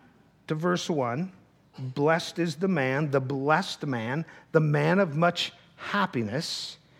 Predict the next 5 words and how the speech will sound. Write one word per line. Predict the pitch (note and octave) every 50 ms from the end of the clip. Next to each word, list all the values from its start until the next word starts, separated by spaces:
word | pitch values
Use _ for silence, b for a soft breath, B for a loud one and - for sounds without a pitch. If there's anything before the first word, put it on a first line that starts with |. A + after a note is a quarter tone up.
| b b b b b b b
He | b - - - - D4 D#4+ C#4+ A3+ F#3 E3+ E3+ G3+ A#3 B3+ - - - - b b b b b b b b b -
is | - F3 D3+
like | F#3 F3+ F#3 -
a | G3+
tree | - - - E4 D4+ -